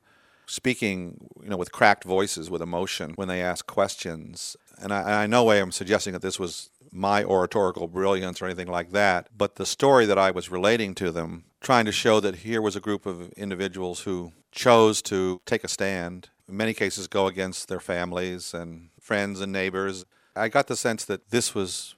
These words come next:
such an unusual story for so many of the people that I was talking to that it opened them to a, a different sense of what they might do with their own lives.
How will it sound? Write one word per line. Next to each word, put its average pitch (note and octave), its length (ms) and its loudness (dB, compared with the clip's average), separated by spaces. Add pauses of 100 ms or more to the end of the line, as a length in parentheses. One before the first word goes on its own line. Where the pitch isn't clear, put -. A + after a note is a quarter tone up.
(140)
such D3 260 4
an C3 80 4
unusual G#2+ 560 2
story G2+ 720 2
for - 180 -8
so G2+ 160 -4
many F#2+ 460 -4
of F#2 60 -8
the F#2 60 -8
people F#2+ 280 -6
that F2+ 100 -2
I F2 120 -4
was E2+ 160 -10
talking G#2+ 440 -6
to F2 200 -8
that F2 140 -6
it F2 200 -10
opened A2 440 2
them E2 300 -8 (120)
to F#2+ 220 -2
a, F2+ 180 -2 (100)
a G2 80 -16
different F#2+ 400 -6
sense G2+ 400 -4
of E2+ 260 -10
what G#2+ 200 0
they B2+ 120 8
might G#2+ 280 2
do F#2+ 480 0 (220)
with F#2 120 -8
their F#2 140 0
own G2+ 140 0
lives. E2+ 500 -6